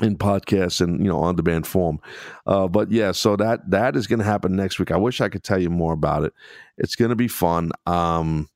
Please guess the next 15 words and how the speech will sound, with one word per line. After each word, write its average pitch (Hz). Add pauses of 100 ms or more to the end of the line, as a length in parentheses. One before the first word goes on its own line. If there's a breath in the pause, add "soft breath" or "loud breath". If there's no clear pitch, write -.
(1000)
um, 95
trying, 117
well, 107
yeah, 92
I, 101
I, -
I, 95
it's -
just 78
tough 85
to 76
talk 90
about 78
more. 82
Once 101